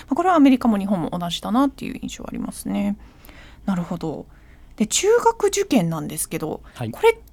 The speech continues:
Speaker 1: て、あの、大竹さんは中学受験経験されました？
Speaker 2: 私は地方出身だったので、公立です。
Speaker 1: うんうんうん。
Speaker 2: 公立中学校で公立高校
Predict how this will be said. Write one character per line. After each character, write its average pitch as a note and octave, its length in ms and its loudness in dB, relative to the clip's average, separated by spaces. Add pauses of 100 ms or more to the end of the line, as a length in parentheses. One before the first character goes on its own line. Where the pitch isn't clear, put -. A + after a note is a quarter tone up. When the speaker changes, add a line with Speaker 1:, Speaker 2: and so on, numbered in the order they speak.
(140)
Speaker 1:
て、 F3 360 2
あ F3+ 160 0
の、 E3 420 -2
大 A4+ 140 6
竹 B4+ 180 2
さ A#4+ 80 2
ん A4+ 40 8
は F4 60 2
中 F4 200 2
学 E4+ 400 0
受 - 160 -6
験 - 320 -4 (200)
経 F#3+ 160 -8
験 F3+ 200 -6
さ F#3 100 -4
れ F3+ 60 -4
ま F3 100 -6
し - 80 -10
た？ - 160 -12 (540)
Speaker 2:
私 E3+ 320 2
は E3 180 4
地 D#3 160 -6
方 E3 260 4
出 - 420 -6
身 A2+ 60 0
だ A2+ 60 0
っ G#2+ 60 -4
た - 160 -6
の F2+ 120 -4
で、 G2+ 300 -2 (340)
公 B2+ 200 2
立 A2 920 0
で G#2+ 120 -6
す。 - 580 -2
Speaker 1:
う A3+ 40 2
ん - 20 4
う - 20 -4
ん - 40 -6 (140)
う - 40 -2
ん。 E3 80 -4 (260)
Speaker 2:
公 A#2+ 220 -2
立 A#2+ 180 -4
中 B2 220 0
学 B2 200 0
校 A#2+ 140 0
で C3 100 2
公 G#2+ 220 -2
立 - 220 -8
高 G#2+ 160 0
校 - 320 -6